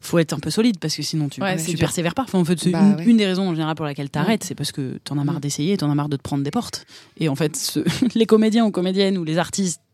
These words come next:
Speaker 1: qui arrivent au bout, c'est parce qu'ils ont accepté de se prendre plus de portes que les autres, hein,
Speaker 2: Ouais,
Speaker 1: globalement.
Speaker 2: mais bon, ça, ça,
Speaker 3: Bah, on
Speaker 2: ça
Speaker 3: en
Speaker 2: fait
Speaker 3: parlait
Speaker 2: mal
Speaker 3: tout à
Speaker 2: un peu.
Speaker 3: l'heure avec Orelsan,
Speaker 1: Ouais.
Speaker 3: qui s'est
Speaker 1: Voilà.
Speaker 3: mangé des,
Speaker 2: Mm.
Speaker 3: des vraies
Speaker 1: Mais
Speaker 3: portes.
Speaker 1: c'est chaud.
Speaker 2: Ça ne l'a
Speaker 1: C'est
Speaker 2: pas
Speaker 1: terrible.
Speaker 2: arrêté, ouais.
Speaker 3: Ouais.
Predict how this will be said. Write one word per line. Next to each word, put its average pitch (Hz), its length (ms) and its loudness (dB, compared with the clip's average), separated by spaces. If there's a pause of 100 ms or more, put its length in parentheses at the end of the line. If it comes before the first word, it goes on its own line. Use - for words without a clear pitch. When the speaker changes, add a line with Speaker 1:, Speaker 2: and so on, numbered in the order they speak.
(120)
Speaker 1:
qui 180 80 0
arrivent 160 220 4
au 165 80 4
bout, 214 160 4
c'est 160 140 0
parce 151 140 -2
qu'ils 151 180 -4
ont 151 60 2
accepté 151 320 -2
de - 60 -4
se 165 100 -2
prendre 151 220 -2
plus 160 200 0
de 156 60 -2
portes 156 220 -2
que 165 60 4
les 160 140 4
autres, 202 180 0
hein, 165 60 -2
Speaker 2:
Ouais, 175 140 0
Speaker 1:
globalement. 151 280 4
Speaker 2:
mais 190 80 -2
bon, 185 240 -2
ça, 208 260 0
ça, 180 140 0 (180)
Speaker 3:
Bah, 147 60 0
on 147 60 -2
Speaker 2:
ça 151 60 -2
Speaker 3:
en - 20 -2
Speaker 2:
fait 180 60 -2
Speaker 3:
parlait 170 160 4
Speaker 2:
mal 190 140 4
Speaker 3:
tout 185 60 -2
à - 20 4
Speaker 2:
un 165 40 2
peu. 156 60 2
Speaker 3:
l'heure 190 80 0
avec 165 200 -2
Orelsan, 151 300 -4
Speaker 1:
Ouais. 180 120 -4 (100)
Speaker 3:
qui 165 120 -4
s'est - 60 -10
Speaker 1:
Voilà. 147 160 2
Speaker 3:
mangé 165 180 2
des, 131 160 -2
Speaker 2:
Mm. 123 200 -2
Speaker 3:
des 127 180 -2 (100)
vraies 185 220 0
Speaker 1:
Mais 277 60 -6
Speaker 3:
portes. 226 240 2 (140)
Speaker 1:
c'est 185 140 -2
chaud. 254 240 4
Speaker 2:
Ça 208 120 -6
ne 196 80 -4
l'a 190 100 -2
Speaker 1:
C'est 175 60 -2
Speaker 2:
pas - 60 -2 (120)
Speaker 1:
terrible. - 60 2
Speaker 2:
arrêté, 214 260 -8
ouais. 185 100 -10
Speaker 3:
Ouais. 170 180 -6